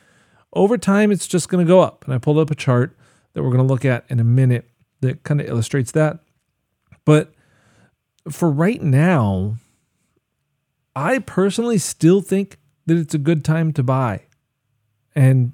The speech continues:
it's not necessarily because affordability is in a great place, because we all know that rates are high and affordability is not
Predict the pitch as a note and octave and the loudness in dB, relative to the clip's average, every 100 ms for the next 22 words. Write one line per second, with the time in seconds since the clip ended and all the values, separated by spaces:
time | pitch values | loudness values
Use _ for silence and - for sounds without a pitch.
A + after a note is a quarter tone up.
0 | _ - C3 - D3+ D#3+ F3 D3+ D3+ E3+ | _ -8 -6 0 0 2 0 -2 -2 0
1 | E3+ D3+ C#3+ D#3 D3+ A#2+ - _ _ _ | 2 2 0 0 0 -2 -8 _ _ _
2 | _ _ _ - C3 - D#3+ D3 D#3 F3+ | _ _ _ -6 -4 2 2 4 4 2
3 | D#3 C3+ A#2 A2+ A2 A2 - G#2 G2 - | 2 2 2 0 0 -4 -4 -6 -6 -8
4 | B2 A#2+ A2 B2+ C3 C3 B2+ B2+ A#2 A#2 | -8 -4 -2 0 2 2 2 2 0 -2
5 | - - A2+ A#2 - B2 A2 F#2+ A2 G2+ | -8 -10 -6 -6 -4 -4 -4 -4 -2 -2
6 | A2 A2+ G#2+ G#2+ - B2+ A2+ A#2+ A#2 G#2 | -2 -2 -4 -8 -4 -4 -2 -2 -2 0
7 | A#2 A#2+ C3 | 2 2 0